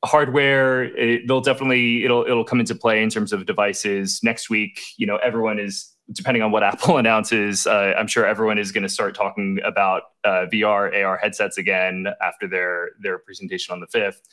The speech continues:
But, you know, I think you're, you're always gonna have both. Uh, and ultimately, you know, looking further down the line, you know, I think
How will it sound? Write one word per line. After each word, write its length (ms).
But, 220
you 80
know, 80
I 120
think 260
you're, 200
you're 200
always 200
gonna 160
have 200
both. 520
Uh, 320
and 120
ultimately, 1080
you 100
know, 80
looking 320
further 220
down 200
the 60
line, 640
you 120
know, 100
I 80
think 200